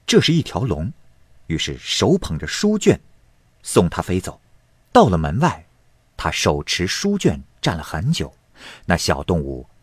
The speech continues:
卷曲着身子，一动也不动。屈公说：“这莫非嫌我不恭敬吗？”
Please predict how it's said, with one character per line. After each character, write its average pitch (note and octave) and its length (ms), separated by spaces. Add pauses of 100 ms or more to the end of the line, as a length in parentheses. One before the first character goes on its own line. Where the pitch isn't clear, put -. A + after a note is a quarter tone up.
卷 D2+ 320
曲 - 160
着 A2 100
身 F#3+ 320
子， F2+ 180 (380)
一 G#2 220
动 B2+ 240
也 - 80
不 - 140
动。 F#3 140 (1000)
屈 - 200
公 E3 180
说 C#2 260 (1000)
：“这 - 520 (400)
莫 F2+ 180
非 D#2 140
嫌 D#2 260
我 C#2 360 (300)
不 E2+ 120
恭 B2 300
敬 E3+ 220
吗？” - 120